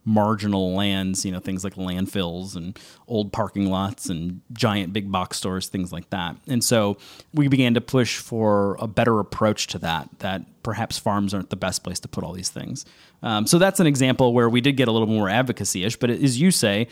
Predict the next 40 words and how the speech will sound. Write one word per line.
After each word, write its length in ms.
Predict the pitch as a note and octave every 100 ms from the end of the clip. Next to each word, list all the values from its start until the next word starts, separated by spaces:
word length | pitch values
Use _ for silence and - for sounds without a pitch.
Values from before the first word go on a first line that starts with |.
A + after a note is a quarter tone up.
| - - -
you 140 | A#2
know, 180 | G#2+ G#2+
on 120 | G#2+
the 60 | A2+
cemetery 480 | D3 C#3+ D3 C3
side, 300 | B2+ C#3 C3 C3
that 220 | A#2+ -
was 140 | C3
not 180 | D3+ C#3
really 180 | G2 F2+
an 60 |
advocacy 480 | F2+ F2+ G2+ G2 F#2+
issue. 240 | D#2 - F2
That's, 320 | G2+ A2+ - - - -
you 80 | A2+
know, 160 | A2
hands-on, 1000 | - - C3+ A#2+ A#2 A#2 A#2 F2 F2+ E2+
um, 440 | - G#2 G2+ G2+ G2
and 480 | G#2 G2+ G2+ G2 A2+
working 300 | A#2 A#2 A2
with 120 | G#2+
folks 440 | - G#2 G2+ -
who 260 | A#2 G#2+ G#2
are 140 | G2+
trying 280 | G2+ A2+ G#2
to 60 | G2
get 140 | F#2
information 520 | A2 - G2 G#2+ -
out 140 | G2+ F#2
to 60 |
people 320 | - G#2+ G2+
on 120 | G2 F#2
how 100 | G2+
to 100 | F2+
take 180 | G2
care 240 | - C3+ C3
of 80 | B2
historic 400 | A#2 B2 A2+ -
places. 600 | A2+ A2 A2+ A2 A2 G#2
And, 180 | F#2+